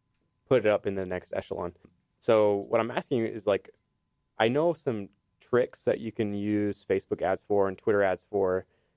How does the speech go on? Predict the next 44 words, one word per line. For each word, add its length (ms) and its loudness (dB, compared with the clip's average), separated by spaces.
to, 280 2
like, 200 -4
combine 400 0
it 60 -4
with 220 -6
your 100 -4
content 420 -4
marketing 440 -4
or 60 -6
to 60 -8
combine 320 -2
it 60 -6
with 140 -10
your 100 -6
S 180 -14
E 140 0
O, 300 2
but 160 2
I 80 0
don't 280 -2
know 80 -2
of 100 -2
any 220 -4
tricks 460 -4
that 220 0
you 120 -10
can, 400 -6
that 100 2
are 60 0
specific 520 -6
maybe 200 -2
to 120 -12
LinkedIn. 520 -6
Uh, 160 -2
what 320 0
are 80 -2
some 180 -10
things 300 -4
that 160 -2
you 160 -8
know 140 0
about 260 0
that 260 -2
were, 340 0